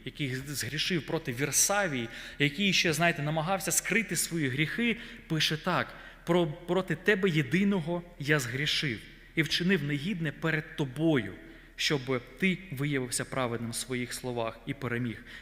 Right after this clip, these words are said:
коли судимишся». Дорога церква, саме сьогодні, напередодні вечері Господньої, давайте дивитися на своє серце.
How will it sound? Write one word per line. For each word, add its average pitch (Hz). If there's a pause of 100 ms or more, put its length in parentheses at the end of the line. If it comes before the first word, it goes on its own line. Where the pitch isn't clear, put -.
(120)
коли 107
судимишся». 110 (840)
Дорога 160
церква, 123 (460)
саме 190
сьогодні, 143 (100)
напередодні 131 (340)
вечері 135
Господньої, 135
давайте 156
дивитися 131
на 120
своє 123
серце. -